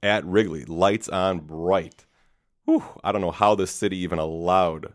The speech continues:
there to be an eight fifteen start. I'm gonna go out on a limb, having done no research, and say this is the first Friday night game at Wrigley Field in a decade, maybe longer. It's gonna be an unbelievable atmosphere in and around Wrigley. If you have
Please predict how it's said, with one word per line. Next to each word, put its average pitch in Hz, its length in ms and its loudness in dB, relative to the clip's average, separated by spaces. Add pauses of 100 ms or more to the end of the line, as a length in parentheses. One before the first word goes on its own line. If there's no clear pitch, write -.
there 85 180 -2
to 80 60 -4
be 82 200 -8
an 78 120 -8
eight 87 180 -10
fifteen 85 440 -8
start. 85 420 -2
I'm 101 120 0
gonna 143 100 0
go 120 160 4
out 117 80 4
on 107 60 2
a 101 40 0
limb, 92 380 -2
having 90 280 -2
done 92 260 0
no 107 140 2
research, 101 540 -6 (380)
and 87 140 -8
say 95 120 0
this 104 200 0
is 104 100 -6
the 90 120 -2
first 117 520 -2
Friday 101 480 2
night 92 320 -2
game 87 300 -2
at - 100 -8
Wrigley 85 280 -6
Field 80 480 -8 (120)
in 85 80 -8
a 73 60 -10
decade, - 480 -12 (580)
maybe 95 240 -2
longer. 80 640 -4 (680)
It's - 140 -16
gonna 90 200 -4
be 80 280 -8 (140)
an 90 80 -10 (180)
unbelievable 101 640 0
atmosphere 87 600 -4
in 117 160 0
and 104 100 2
around 92 400 2
Wrigley. 90 460 -2
If 85 140 -12
you 90 100 -4
have 87 100 -2